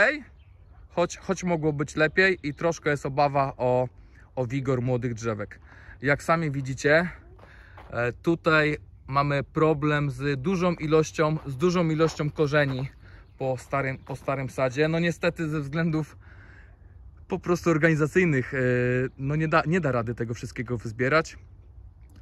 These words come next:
Stąd takie przygotowanie gleby. Oczywiście wcześniej, wcześniej tutaj był, e, zwykły nawóz, e, fosforowy posypowy plus namaczanie w L G.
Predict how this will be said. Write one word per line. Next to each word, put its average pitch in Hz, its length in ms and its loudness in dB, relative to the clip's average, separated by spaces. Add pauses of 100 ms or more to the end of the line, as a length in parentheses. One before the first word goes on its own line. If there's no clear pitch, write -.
(180)
Stąd 156 440 0
takie 135 240 0
przygotowanie 135 580 -2
gleby. 117 200 0
Oczywiście 226 380 -2
wcześniej, 165 420 0 (380)
wcześniej 165 360 2
tutaj 143 240 0
był, 139 300 4
e, 123 320 8
zwykły 139 440 0
nawóz, 131 480 0
e, 127 140 2
fosforowy 131 560 -2
posypowy 190 800 4 (1040)
plus 160 380 4 (120)
namaczanie 147 760 4
w - 180 -12
L 147 200 4
G. 190 380 4